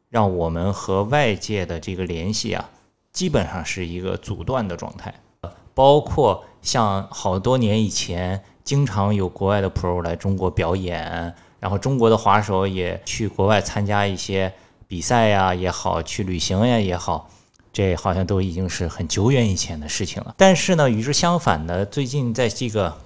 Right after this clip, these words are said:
各种新闻报道里面，我们可以看到日本的滑手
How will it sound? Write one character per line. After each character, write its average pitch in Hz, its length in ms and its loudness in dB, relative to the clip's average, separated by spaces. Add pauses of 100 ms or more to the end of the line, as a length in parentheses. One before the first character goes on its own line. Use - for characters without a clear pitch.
各 143 120 0
种 95 220 -2
新 110 220 -2
闻 110 140 0
报 110 140 0
道 107 140 2
里 85 140 -4
面， 90 220 -4
我 101 100 0
们 110 160 -2
可 147 120 -8
以 139 40 -8
看 - 200 -6
到 107 160 0 (500)
日 233 180 0
本 113 120 4
的 92 80 2
滑 90 260 -2
手 92 380 -4